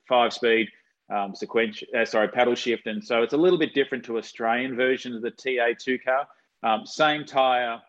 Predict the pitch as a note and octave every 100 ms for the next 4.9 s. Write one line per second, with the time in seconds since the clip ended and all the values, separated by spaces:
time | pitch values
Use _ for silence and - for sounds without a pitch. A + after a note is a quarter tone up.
0 | _ _ C3+ B2+ A2+ A2+ A2+ G#2+ - -
1 | _ _ _ _ A2 C3 B2+ D3 D3 D3
2 | C#3 A#2 A#2+ G#2+ - B2+ A#2+ G2 G#2+ G#2+
3 | F#2 - A#2+ A#2 A2 - G#2+ - A2+ A2
4 | A#2+ A2 A2 G2 A#2+ A#2 - A#2 A2